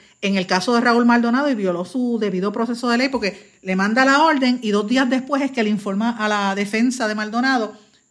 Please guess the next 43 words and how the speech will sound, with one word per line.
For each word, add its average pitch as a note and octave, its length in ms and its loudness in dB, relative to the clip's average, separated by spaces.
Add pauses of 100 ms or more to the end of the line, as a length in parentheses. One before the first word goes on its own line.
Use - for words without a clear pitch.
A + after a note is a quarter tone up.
(160)
el F3+ 140 -6
tiempo G3 300 -4
para G#3 200 -2
oponerse, A3 580 -2 (220)
mientras F#3+ 380 -4
que - 120 -6
el F#3 100 2
juez A#3 520 0 (320)
que, F3 640 0
que D#3 680 -4 (160)
hizo A#3 220 0
lo A#3+ 140 4
propio A#3+ 360 4
con G3+ 420 2
Edwin G#3+ 320 0
Miranda B3 400 2
le F3+ 160 -2
dio F#3 160 -2
oportunidad A#3 560 -2
a G#3 60 0
la G3+ 100 -2
defensa G#3+ 540 -4 (300)
de, D#3+ 400 -12 (280)
de F#3+ 80 -10
expresarse, F#3 640 -4
¿verdad? F#3+ 220 -4
Por G#3+ 140 -4
eso G#3+ 140 -8
es A3+ 40 -14
que A#3 100 -4
hay A3 100 0
un A3 380 0 (160)
proceso. G3 540 -4 (720)
Eh, E3 360 -8
y F#3+ 100 -4
hay G3 160 2
una D4 160 4
diferencia, C4 460 2
¿verdad? G3+ 160 0
Hay A3+ 80 0
una A#3 440 4
doble A#3+ 260 2
vara. A3 440 2